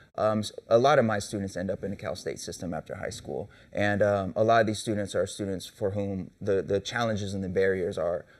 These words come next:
are, are, are really difficult to overcome. I mean, we're talking about cost of living, we're talking about a lot of students having to commute, a lot of students having to work full-time and,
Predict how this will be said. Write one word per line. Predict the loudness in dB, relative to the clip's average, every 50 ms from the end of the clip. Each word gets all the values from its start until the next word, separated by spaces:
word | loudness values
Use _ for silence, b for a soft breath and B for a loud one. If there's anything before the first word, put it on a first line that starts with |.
| b b
are, | -6 -4 -2 -2 -2 -2 -4
are, | -2 -2 -2 -2 -2 -4 -4
are | -2 -2 0 0
really | 2 2 2 2 2 2 0
difficult | -2 -2 -4 -6 -6 -6 -6 -6 -2
to | -2
overcome. | -2 -2 -2 -6 -8 -8 -8 -6 -6 -6
I | -6
mean, | -6 -6
we're | -6 -6 -6
talking | -6 -6 -6 -6
about | -6 -8 -8
cost | -8 -8 -8 -8 -6 -6
of | -2 2
living, | 4 4 4 4 0 -2 -4 -6 b b b b b
we're | b -6
talking | -4 -2 -2 0
about | 0 0
a | 0
lot | 0 0 -2
of | -4
students | -4 -6 -6 -6 -4
having | -4 -4 -4 -4 -6
to | -8 -6
commute, | -4 -2 0 2 2 2
a | 2
lot | 2 2 2
of | 0 -2
students | -4 -4 -4 -4 -4 -4
having | -6 -6 -6
to | -6 -2
work | 2 4 4 2 2
full-time | 0 0 0 0 0 0 -2 0 0 -2 -2 -2
and, | -2 0 0 0 0 -2 -4